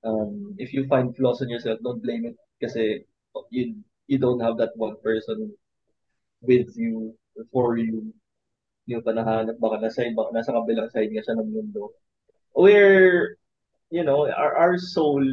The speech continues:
if you want to talk about soul, its existence and its, and the truth out of the soul, siguro. Just like us or our mind, nagbabago rin naman siya eh. So if you want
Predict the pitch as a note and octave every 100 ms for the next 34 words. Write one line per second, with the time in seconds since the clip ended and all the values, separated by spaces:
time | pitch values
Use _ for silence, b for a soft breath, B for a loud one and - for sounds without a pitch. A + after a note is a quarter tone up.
0 | C3 C3 C#3+ C3 C3 C3 B2 B2 B2 -
1 | - A#2 A#2 A2+ - - B2 G#2+ A2 A#2
2 | A2 A2 A2 - - _ C3+ C3 C3 C3
3 | - C#3 C3 B2+ - _ A#2+ A2+ B2 -
4 | A2+ - G#2+ A2 - A2 A2 G#2+ G#2+ _
5 | _ _ _ _ - F#3+ G#3+ G3 G3 _
6 | _ _ - C3 C3+ - C3+ B2 B2+ B2
7 | A#2 A2+ A#2 C#3+ F#3+ F#3+ - F3+ F#3+ F#3+
8 | F#3+ F#3+ F#3 F3+ F3+ F#3 F#3 C3+ - _
9 | _ _ - F#3+ F#3+ G3+ F#3+ F#3 F#3 F3+
10 | E3+ D3 D3